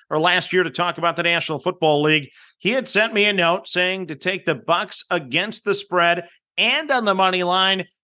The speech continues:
and Bill was right yet again. He got the best of me head-to-head. So congrats to Bill in Florida and his Buccaneers on the victory over my purple. As a Viking fan, though,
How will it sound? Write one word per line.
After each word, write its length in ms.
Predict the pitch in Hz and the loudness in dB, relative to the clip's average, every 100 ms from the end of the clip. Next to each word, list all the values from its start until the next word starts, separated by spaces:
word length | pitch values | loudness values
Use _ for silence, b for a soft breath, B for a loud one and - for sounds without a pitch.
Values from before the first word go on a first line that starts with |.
| - | -8
and 300 | 147 160 135 | -4 -4 -4
Bill 200 | 135 160 | -2 -2
was 220 | 170 127 | -2 -2
right 260 | 135 170 185 | 0 0 0
yet 220 | 156 190 | 0 0
again. 540 | 185 127 202 175 147 | 0 0 0 2 0
He 80 | 156 | -2
got 200 | 160 160 | -6 -6
the 80 | 156 | -4
best 300 | 139 175 - | -2 -2 -2
of 60 | 156 | -6
me 160 | 156 | -4
head-to-head. 720 | 139 175 139 131 185 254 269 b b - | -2 -2 0 0 2 2 -2 b b -10
So 200 | 135 135 | -6 -4
congrats 520 | 139 127 160 165 - | -4 0 0 0 -2
to 100 | 143 | -4
Bill 280 | 113 175 170 | 0 0 0
in 120 | 143 | -2
Florida 460 | - 180 190 208 208 | -2 0 2 0 -2
and 180 | 156 143 | -2 -2
his 260 | 135 185 127 | -2 -4 -6
Buccaneers 1120 | 90 175 180 175 170 202 151 135 135 - _ _ | -4 -4 0 2 4 4 4 4 0 -4 _ _
on 160 | 131 139 | -6 -4
the 100 | 131 | -2
victory 380 | 135 - - 135 | -2 -2 0 2
over 180 | 127 123 | 2 0
my 180 | 127 | -2
purple. 520 | 123 151 135 123 92 _ - | -2 0 0 0 -6 _ -4
As 180 | 147 143 | -2 0
a 60 | |
Viking 380 | 147 190 196 190 | 0 0 0 -2
fan, 280 | - 180 180 | 0 2 2
though, 360 | 175 180 175 | 4 4 2